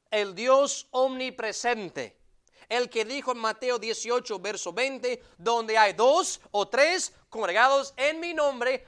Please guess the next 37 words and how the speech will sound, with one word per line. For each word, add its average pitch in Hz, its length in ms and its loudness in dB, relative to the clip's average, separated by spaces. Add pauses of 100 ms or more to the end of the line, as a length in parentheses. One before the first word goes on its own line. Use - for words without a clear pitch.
(120)
allí 233 760 2
estaré 240 680 -2
en 208 300 -4
medio 269 300 0
de 247 180 2
ellos." - 560 -6 (1200)
Esa 285 240 -6
promesa 311 400 -10
es - 80 -20
para 269 420 -6
la 156 80 -12
iglesia 151 240 -14
bautista 143 280 -16
bíblica. 196 420 -14 (580)
Tanto 311 540 2
para 240 160 4
las 240 220 0
otras 254 300 0
iglesias 247 880 -4 (180)
que 196 160 -6
son 294 320 -4
salvas 240 600 0 (180)
y 220 140 -14
también 233 360 -4
se 233 80 -4
aferran 269 520 2
a - 20 0
esa 233 140 0
promesa. 254 500 -2 (580)
Ahora 226 200 6
bien, 196 200 -2 (160)
¿cómo 370 300 -6
Jesús 247 380 -6
puede 240 260 -4
cumplir 185 260 -14
con 190 140 -10
eso? 170 280 -14